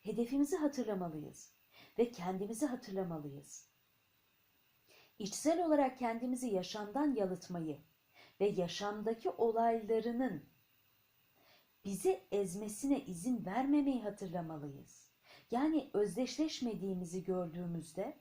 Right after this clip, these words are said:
özdeşleşmeme pratiği yapmayı hatırlamalıyız. Kişi bu kadar çok ve bu kadar sürekli bir şekilde özdeşleşmezse bir değişimin gerçekleşebilme şansı vardır. Kişi kendi içindeki özdeşleşmeleri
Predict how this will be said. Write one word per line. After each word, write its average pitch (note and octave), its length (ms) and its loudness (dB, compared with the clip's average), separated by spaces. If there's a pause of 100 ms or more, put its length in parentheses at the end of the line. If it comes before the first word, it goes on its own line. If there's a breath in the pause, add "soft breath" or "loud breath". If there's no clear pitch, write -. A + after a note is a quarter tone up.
(480 loud breath)
özdeşleşmeme B3+ 960 4
pratiği A#3+ 460 -2
yapmayı A3 460 0
hatırlamalıyız. F3 1000 -6 (720 loud breath)
Kişi B3+ 320 0
bu F4 80 -2
kadar C#4+ 380 2
çok - 320 -2
ve G3+ 160 2
bu C#4+ 100 -4
kadar C#4+ 300 2
sürekli C4 500 -2
bir A3+ 120 -2
şekilde G#3 540 -4
özdeşleşmezse G3+ 1080 -2 (720 soft breath)
bir B3+ 200 6
değişimin B3 520 0
gerçekleşebilme B3 920 -2
şansı G#3+ 460 -6
vardır. D#3+ 400 -8 (1900 soft breath)
Kişi A#3 340 -2
kendi G#3+ 340 -2
içindeki C4 540 0
özdeşleşmeleri A#3 1120 0